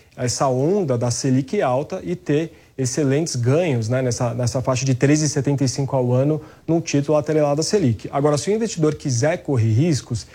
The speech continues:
ele precisa ter em mente do horizonte temporal de análise, porque muita, mu-, muitos ativos estão baratos na bolsa, sim, é verdade, mas podem continuar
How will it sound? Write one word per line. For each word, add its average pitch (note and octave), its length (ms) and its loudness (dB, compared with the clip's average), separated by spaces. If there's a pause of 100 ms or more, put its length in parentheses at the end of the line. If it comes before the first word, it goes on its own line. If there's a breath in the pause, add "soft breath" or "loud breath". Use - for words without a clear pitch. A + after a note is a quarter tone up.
(160 loud breath)
ele C3 100 0
precisa C#3+ 200 0
ter F3+ 120 0
em D#3+ 80 2
mente C#3 640 2 (200 loud breath)
do C#3 180 2
horizonte F3+ 760 0
temporal F3 540 0
de F#3 80 -2
análise, C3 480 0 (260 loud breath)
porque E3+ 260 2
muita, G#3 420 0
mu-, F#3 360 0
muitos G3 460 0
ativos D#3+ 320 0
estão F3+ 260 0
baratos C#3+ 540 0
na B2+ 120 2
bolsa, C3 380 0
sim, C3+ 320 0
é A#2 60 2
verdade, C3 440 0
mas C3 180 0
podem D#3+ 480 0
continuar C#3 840 0